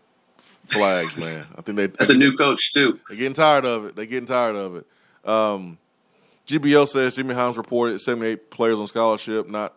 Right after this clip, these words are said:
Speaker 1: seventy-one. Um, but they are counting D'Angelo Gibbs and Carlin Fields and me."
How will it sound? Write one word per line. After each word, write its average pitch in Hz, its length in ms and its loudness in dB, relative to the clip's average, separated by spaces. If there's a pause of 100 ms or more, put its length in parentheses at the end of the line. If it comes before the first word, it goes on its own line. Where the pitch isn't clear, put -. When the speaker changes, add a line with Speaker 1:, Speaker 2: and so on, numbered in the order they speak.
Speaker 1:
seventy-one. 123 800 -6 (720)
Um, 92 400 -6
but 85 220 -16
they 107 160 -2
are 101 140 -2
counting 101 360 -8
D'Angelo 98 340 -8
Gibbs 98 380 -8
and 90 100 -16
Carlin 98 300 -4
Fields 95 340 -6
and 85 160 -10
me." 117 320 -4